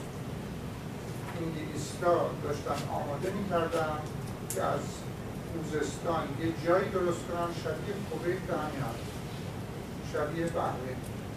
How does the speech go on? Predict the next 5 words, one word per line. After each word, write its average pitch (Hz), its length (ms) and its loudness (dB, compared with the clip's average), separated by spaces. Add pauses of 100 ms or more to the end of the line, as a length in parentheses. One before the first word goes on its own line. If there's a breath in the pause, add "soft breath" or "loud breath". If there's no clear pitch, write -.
(840)
شبیه 151 260 4
عربستان 143 640 2 (140)
سعودی، - 320 -4 (880)
یعنی 170 220 2 (260)
یک 202 220 8